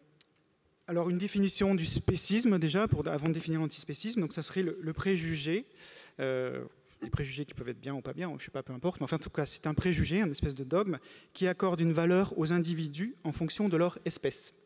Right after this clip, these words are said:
Alors évidemment, on le voit avec l'espèce humaine, euh, on, on se garde la bonne partie pour nous,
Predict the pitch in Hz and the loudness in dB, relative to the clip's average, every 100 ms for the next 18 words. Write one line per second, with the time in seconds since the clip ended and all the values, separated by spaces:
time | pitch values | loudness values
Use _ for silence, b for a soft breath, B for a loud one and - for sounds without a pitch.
0 | _ B B B B 147 143 160 170 170 | _ B B B B -2 0 2 2 4
1 | 180 165 156 160 151 170 160 160 - 160 | 4 2 0 0 2 0 0 -2 0 0
2 | - 160 160 139 131 B B B 139 139 | 0 0 0 -2 -8 B B B -4 -2
3 | 139 135 135 135 131 - 151 147 147 143 | 0 0 -2 -2 -4 -6 -4 -4 -4 -4
4 | - 147 160 147 143 131 135 135 147 147 | -4 -2 0 0 2 0 0 -2 -4 -4
5 | - 156 156 196 | -6 -4 0 2